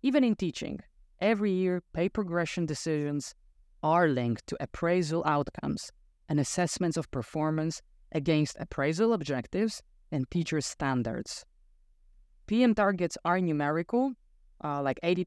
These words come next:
percent of students in my class will make at least one level of progress. So saying, "I met my target, I completed a milestone," during the appraisal is usually enough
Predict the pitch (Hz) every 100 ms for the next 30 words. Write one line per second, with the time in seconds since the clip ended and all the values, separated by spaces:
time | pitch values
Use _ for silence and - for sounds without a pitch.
0 | - 165 - 170 165 143 - 190 190 185
1 | 175 - _ - 156 165 156 - 175 170
2 | - 156 160 170 156 156 165 - 156 147
3 | 143 135 135 135 - 135 131 - - -
4 | _ _ - _ _ _ - 170 165 -
5 | _ - - 214 226 202 - 190 156 180
6 | 175 180 175 143 123 123 135 127 - -
7 | - - 139 139 - 147 180 185 175 156
8 | 147 151 147 - - 139 147 123 _ _
9 | _ - 151 151 202 208 151 139 139 -
10 | 160 156 139 135 - 247 240 170 151 139
11 | 143 - 127 117 107 -